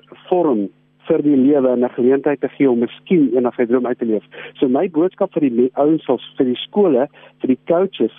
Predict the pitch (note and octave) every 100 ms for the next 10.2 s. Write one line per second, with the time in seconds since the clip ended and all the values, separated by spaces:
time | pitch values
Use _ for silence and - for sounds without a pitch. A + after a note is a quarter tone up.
0 | - B2+ B2+ B2+ B2 A#2 - _ A#2 A#2
1 | A#2 _ B2+ B2 A#2 - F3 G3+ - B2
2 | A2+ - - - - - C#3 C#3+ E3 E3
3 | G#3 - C#3+ G#2+ - B2+ A#2 B2+ B2+ C#3
4 | - A#2 G2+ - B2 B2 A#2 E3 - _
5 | _ - A#2 - D3+ G3 - E3 C3+ A2+
6 | C3 - F#2+ - _ - - - - _
7 | C#3+ - C#3 G#3 G#3+ G#3+ G#3 - C#3 A2+
8 | B2+ G2+ - E3+ D#3+ F3 G3 F#3+ F3 -
9 | B2 C3+ C3+ - B2+ D3+ D#3 - A2+ G#2
10 | G#2 D3